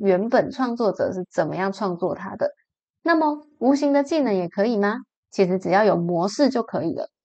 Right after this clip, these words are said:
成功的创业家通常都非常擅长辨识市场中成功的商业模式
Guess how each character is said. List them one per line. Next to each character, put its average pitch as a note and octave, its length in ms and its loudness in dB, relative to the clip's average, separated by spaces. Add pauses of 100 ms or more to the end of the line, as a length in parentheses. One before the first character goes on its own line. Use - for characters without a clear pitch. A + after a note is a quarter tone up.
成 C#4+ 180 4
功 E4+ 100 6
的 D#4 120 6
创 D4+ 200 0
业 C#4+ 140 4
家 A#3+ 220 2
通 C4+ 240 -2
常 A#3+ 180 -2
都 G3+ 200 2
非 D4 200 4
常 G#3 240 -4
擅 G3+ 300 0
长 F3 240 -8
辨 A3 240 -2
识 A#3 180 -6
市 B3+ 240 -2
场 E3+ 220 -8
中 F#3 220 -6
成 G3 260 0
功 A#3 180 -2
的 G#3+ 120 2
商 G3+ 240 -4
业 G#3 120 0
模 - 220 -6
式 - 260 -10